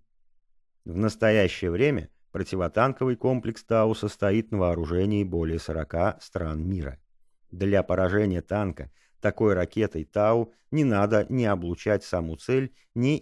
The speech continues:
измерять дальность до цели. Минимальная дальность пуска ракеты составляет от шестидесяти пяти до двухсот метров в зависимости от модификации. Максимальная дальность пуска ракеты составляет от трех тысяч семьсот пятидесяти до четырех с половиной тысяч метров.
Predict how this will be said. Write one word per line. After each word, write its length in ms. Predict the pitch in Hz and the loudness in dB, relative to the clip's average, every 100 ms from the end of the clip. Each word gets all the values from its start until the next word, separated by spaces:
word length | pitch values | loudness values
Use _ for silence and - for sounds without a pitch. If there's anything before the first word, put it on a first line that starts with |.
| 135 | -2
измерять 540 | 101 95 98 107 101 | 0 2 4 2 2
дальность 420 | 98 80 80 82 | 0 0 -2 -4
до 120 | 95 | -2
цели. 400 | 98 101 76 67 - | -2 -2 -4 -6 -4
Минимальная 680 | 95 104 104 98 87 85 85 | 0 2 4 2 2 -2 -2
дальность 460 | 92 87 82 - | 0 0 -2 -8
пуска 300 | 110 - - | -10 -8 -8
ракеты 500 | 80 73 131 - 76 - _ | -8 -2 0 0 -6 -12 _
составляет 760 | - 110 113 131 131 139 135 | -10 -4 0 2 4 2 4
от 160 | - 123 | 2 0
шестидесяти 680 | - 110 - 98 87 - 90 | 0 -4 -4 -6 -6 -8 -8
пяти 340 | 92 - 147 | -8 -4 -6
до 220 | 131 139 | 0 0
двухсот 520 | 110 98 - - 95 | 0 -4 -6 -6 -6
метров 380 | 113 87 71 64 | -2 -4 -4 -10
в 40 | 82 | -4
зависимости 600 | 98 80 73 73 - 92 | -4 -4 -6 -10 -6 -6
от 120 | - | -4
модификации. 760 | 101 104 - 113 78 - 71 - _ - | -4 -4 -8 -4 -6 -6 -16 -18 _ -6
Максимальная 760 | 101 85 - 73 92 123 135 | -6 -4 -8 -2 0 2 0
дальность 480 | 135 127 127 127 - | 2 4 4 0 -4
пуска 320 | 123 120 - | -8 -6 -2
ракеты 520 | 110 110 120 117 110 - _ | -2 0 0 0 -2 -4 _
составляет 800 | - 107 - 101 95 98 104 101 | -12 -10 -4 -2 2 4 4 4
от 200 | 101 - | -2 -2
трех 300 | 104 98 85 | -2 -2 -2
тысяч 380 | - 101 78 - | -6 -8 -8 -14
семьсот 480 | - 95 - 85 - | -10 -8 -6 -8 -8
пятидесяти 600 | 92 - 120 127 - 117 | -8 -6 -4 -6 -4 -6
до 280 | 104 104 120 | -2 0 0
четырех 540 | - - 92 101 104 | -4 -4 0 0 0
с 60 | - | -4
половиной 520 | 95 98 90 92 101 | -4 0 0 0 -2
тысяч 380 | - 87 - - | -4 -8 -8 -4
метров. 500 | 101 85 - - | -2 -2 -4 -14